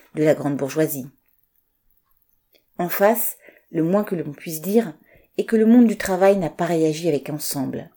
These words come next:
Il semble que tous les cas de figure aient existé. On notera simplement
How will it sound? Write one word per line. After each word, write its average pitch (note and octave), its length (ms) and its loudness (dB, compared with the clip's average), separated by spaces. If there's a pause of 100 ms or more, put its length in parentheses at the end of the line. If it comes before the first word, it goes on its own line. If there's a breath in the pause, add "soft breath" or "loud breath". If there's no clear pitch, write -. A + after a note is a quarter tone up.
(760 soft breath)
Il A3 180 2
semble B3+ 360 4
que F#3+ 120 -6
tous - 240 -6
les B3+ 100 2
cas B3 160 4
de G3 60 -4
figure G#3 360 -4
aient G3+ 120 -4
existé. E3 600 -8 (920 soft breath)
On F3 80 -2
notera D#3+ 360 -2
simplement D#3+ 680 -2